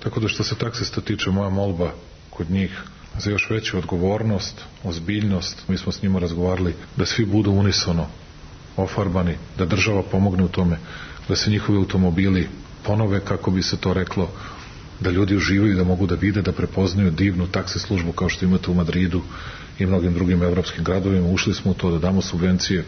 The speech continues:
da vidimo kako da pomognemo čak i u plaćanju poreza, iznalaženju različitih rešenja, ali da i oni nama izađu u susret, da razumeju državu. I država ne može da radi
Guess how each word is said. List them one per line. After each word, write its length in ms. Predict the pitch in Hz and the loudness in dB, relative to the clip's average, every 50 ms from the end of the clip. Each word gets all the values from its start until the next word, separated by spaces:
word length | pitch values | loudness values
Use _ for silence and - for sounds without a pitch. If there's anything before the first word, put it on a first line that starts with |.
| - - - - | -6 -12 -6 0
da 60 | 98 | 2
vidimo 200 | 104 110 117 113 - | 2 4 4 2 2
kako 220 | - 110 - - | 0 -2 -2 0
da 80 | 104 101 | -2 -2
pomognemo 580 | - - 110 113 131 117 113 104 95 90 90 | 0 0 2 2 4 4 4 4 4 4 2
čak 300 | 82 - - 87 - - - - - - | 2 0 -2 -2 -4 -6 -8 -8 -4 -2
i 60 | 95 | -2
u 60 | 87 | -2
plaćanju 480 | 80 - 92 90 90 - - 95 90 82 - - | 0 0 -2 -2 0 0 2 2 2 2 2 0
poreza, 300 | 90 85 90 85 80 87 | 0 0 0 0 0 -2
iznalaženju 540 | 80 78 87 85 90 85 - 82 82 82 | -2 0 0 0 0 0 0 0 0 0
različitih 560 | 80 82 82 80 90 82 - - 76 - - - | 0 0 0 0 -2 -2 -4 -4 -6 -6 -6 -6
rešenja, 500 | 82 80 - - 90 95 101 104 98 95 - - - - - - - - - - | -4 -2 0 0 2 2 2 2 0 -2 -4 -10 -12 -12 -14 -14 -14 -14 -8 -4
ali 180 | 92 92 95 87 | -2 0 2 2
da 100 | 87 95 | 2 2
i 80 | 92 | 4
oni 180 | 92 95 101 101 | 4 4 4 4
nama 240 | 98 98 101 98 95 | 4 4 4 4 2
izađu 300 | 92 90 101 85 - 90 | 4 2 2 0 0 -2
u 40 | |
susret, 420 | 82 - - 92 - - - 92 80 | -2 0 -2 -2 -2 -2 -4 -2 0
da 60 | 90 | 0
razumeju 380 | 85 85 - 87 90 90 92 85 | 0 0 0 0 2 2 2 2
državu. 380 | 80 92 85 92 95 82 80 | 2 0 0 0 0 0 0
I 40 | 80 | -2
država 340 | 76 92 85 - 107 98 95 | -2 0 0 2 2 2 4
ne 120 | 95 98 | 4 4
može 240 | 98 107 101 90 98 | 4 2 2 2 0
da 120 | 87 92 | 0 2
radi 320 | 90 95 98 92 85 87 | 2 2 2 2 0 -2